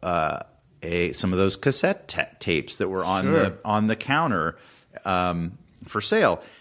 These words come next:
Speaker 1: And a lot of those were, um, in that region. They might be, like, Appalachian string music or that. And, and I think that that was some of my earliest exposure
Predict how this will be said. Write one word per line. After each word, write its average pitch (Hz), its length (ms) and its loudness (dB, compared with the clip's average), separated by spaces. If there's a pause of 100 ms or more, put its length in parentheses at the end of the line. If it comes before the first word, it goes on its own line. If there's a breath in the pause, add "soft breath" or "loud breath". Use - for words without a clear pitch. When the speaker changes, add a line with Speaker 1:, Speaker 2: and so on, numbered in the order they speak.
(100)
Speaker 1:
And 107 120 -4
a 107 40 0
lot 107 280 4
of 139 160 -4
those 101 580 0
were, 90 600 0 (200)
um, 82 420 -4
in 101 200 2
that 90 260 0
region. 92 580 2 (380 soft breath)
They 87 100 2
might 90 320 0
be, 90 220 -2
like, 85 400 -4 (160)
Appalachian 180 1000 0 (360)
string 175 480 0
music 95 540 4 (120)
or 87 520 0 (180)
that. 101 260 0
And, 110 180 0
and 117 100 0
I 135 80 2
think 240 360 -2
that 117 160 -6
that 107 240 2
was 104 240 -2
some 113 200 -2
of 95 100 -4
my 101 180 0
earliest 104 600 0
exposure 95 800 0